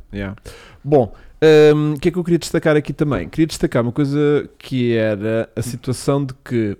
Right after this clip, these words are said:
finalmente não ganhou um, um Red Bull, pronto, e que há muitos anos atrás, e tu me confirmarás esta situação c-, certamente, foi a Ferrari,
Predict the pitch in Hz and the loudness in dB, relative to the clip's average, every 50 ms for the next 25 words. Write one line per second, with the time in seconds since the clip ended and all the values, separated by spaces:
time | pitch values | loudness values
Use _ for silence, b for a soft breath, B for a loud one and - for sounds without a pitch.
0 | _ _ - - - - - 143 147 147 143 143 143 143 131 117 107 98 - _ | _ _ -20 -18 -12 -6 -2 -2 0 2 2 0 0 0 -2 -2 -4 -6 -10 _
1 | _ _ _ - 123 127 135 131 131 127 123 123 123 123 123 117 110 104 95 - | _ _ _ -6 -4 -2 0 0 0 0 0 0 2 2 2 0 0 0 -2 -6
2 | - - 107 104 101 98 92 - - 107 107 - 110 104 110 110 113 131 165 220 | -10 -10 -8 -8 -8 -8 -10 -12 -12 -14 -10 -8 -8 -8 -6 -4 -2 -2 -2 -2
3 | 226 _ - 117 123 156 196 - 220 220 B B B B B B B B B - | -4 _ -4 -2 -2 -2 -4 -8 -10 -12 B B B B B B B B B -2
4 | 160 170 165 - - - 147 - - 139 139 156 190 202 185 - 160 143 127 135 | -2 -2 -2 -4 -6 -8 -4 0 0 0 2 2 0 -2 0 -2 -2 0 -2 -2
5 | 127 - 110 101 110 117 113 107 110 110 - - 113 104 - 117 110 110 101 101 | -2 -4 -4 -4 -4 -4 -4 -4 -6 -6 -6 -6 -6 -6 -6 -6 -6 -6 -4 -4
6 | 101 98 101 98 - - 104 - 110 - 113 110 104 - - - - 107 98 - | -6 -6 -6 -8 -8 -10 -10 -10 -10 -8 -8 -8 -10 -10 -14 -14 -12 -12 -8 -6
7 | 117 110 117 131 147 143 - - - - 156 151 143 - 160 143 139 135 160 160 | -4 -4 -2 -2 -4 -6 -10 -8 -2 0 2 2 2 2 0 0 0 0 0 2
8 | 143 127 113 107 101 95 | 2 0 0 -4 -8 -10